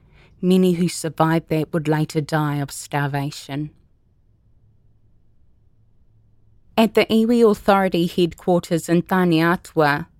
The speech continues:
Te Uru Taumata chairperson and the tribe's lead negotiator, Tamati Kruger, enters the boardroom,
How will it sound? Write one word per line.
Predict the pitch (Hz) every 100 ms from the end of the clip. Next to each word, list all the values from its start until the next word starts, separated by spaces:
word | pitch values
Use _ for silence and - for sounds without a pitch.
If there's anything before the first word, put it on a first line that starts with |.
| _ _
Te | -
Uru | 240 247 247
Taumata | - 220 220 208 180 170
chairperson | 165 - 175 170 170 156 - 156 147 -
and | 170 160
the |
tribe's | 156 - 170 160 160 -
lead | 151 165 -
negotiator, | 151 151 156 175 - 151 147 - 143 147 - - - - -
Tamati | 190 185 175 - 147 143
Kruger, | - 156 151 139 156 - _ _ _ -
enters | 202 196 190 -
the |
boardroom, | 151 170 180 160 147 156